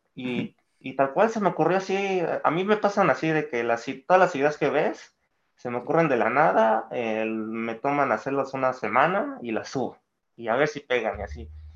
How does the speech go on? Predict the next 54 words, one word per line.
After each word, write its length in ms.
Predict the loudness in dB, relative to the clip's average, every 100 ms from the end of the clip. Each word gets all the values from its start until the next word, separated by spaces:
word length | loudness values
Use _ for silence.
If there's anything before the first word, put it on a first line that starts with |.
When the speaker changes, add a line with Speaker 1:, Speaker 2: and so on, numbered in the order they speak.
| -20 -20 -20 _ -14 -6
Speaker 1:
Y 80 | -4
entonces 420 | -2 -2 -2 -4
creo 140 | -2
que 60 | -2
el 80 | -2
primer 320 | 2 4 4
día 440 | 4 2 2 -2 -10
dije, 220 | -10 -6
"Ah, 100 | -6
pues 140 | -8 -8
voy 100 | -8
a 60 |
transmitir 560 | -6 -6 -6 -2 -2 -2 -4
el 180 | 0 4
arte 280 | 4 2 -6
que 100 | -6
están 380 | -2 -2 -2 -2
trayendo 380 | -2 0 0 0
los, 460 | -2 -6 -12 -20 -8
las 220 | -4 -2
personas 420 | -2 -4 -2 0
del 160 | 0 -2
treinta 180 | -6 -4
de 80 | -6
octubre", 380 | -4 -4 -4 -2
de 60 | -2
una 120 | 0
dinámica 520 | 0 -2 -4 -8 -10 _ -20 -12
Speaker 2:
Ah, 180 | -8 -6
Speaker 1:
que 60 |
Speaker 2:
sí, 60 | -2
Speaker 1:
creé. 220 | 0 0
Speaker 2:
sí. 100 | -2 -12 _ -20 -20 -20 -20 -20 _ _ -2
Speaker 1:
Y, 380 | -2 -2 -8 _ _ _ _ _ _
eh, 760 | -4 -2 -2 -2 -2 -2 -4 -8 _
empecé 360 | -6 -2 2 6
a 60 | 6
ver 200 | 6 2
que 120 | -2
se 100 | -2
estaban 280 | 2 4 4
conectando 460 | 0 2 2 4
más 200 | 2 2
de 60 | 2
lo 140 | -2 -2
que 80 |
normalmente 440 | -2 -2 -2 -4 -6
se 140 | -4
conectaban 540 | -2 -2 0 0 0 -4
y 100 | -8
vi 140 | -8
que 180 | -4 -2
les 160 | -2 -4
interesaba 760 | -8 -4 -4 2 4 4 0